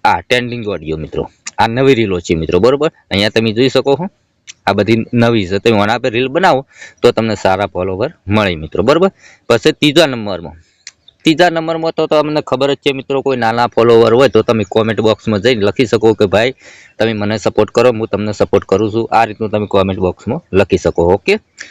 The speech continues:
એટલું કામકાજ થઈ ગયું. પછી સેટિંગ ઉપર તમારે ક્લિક કરવાનું છે. જેવું સેટિંગ પર ક્લિક કરશો તો મિત્રો તમારે અહીંયા જવાનું છે, નીચે આવવાનું છે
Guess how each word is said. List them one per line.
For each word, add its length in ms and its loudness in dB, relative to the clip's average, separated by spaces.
એટલું 240 2
કામકાજ 340 2
થઈ 180 0
ગયું. 140 -2
પછી 280 0
સેટિંગ 260 0
ઉપર 120 -2
તમારે 340 0
ક્લિક 180 -4
કરવાનું 300 -8
છે. 140 -16
જેવું 180 4
સેટિંગ 420 -2
પર 160 0
ક્લિક 220 -2
કરશો 260 2
તો 100 -4
મિત્રો 240 0
તમારે 300 2
અહીંયા 180 -2
જવાનું 300 0
છે, 100 -2
નીચે 320 0
આવવાનું 280 0
છે 120 0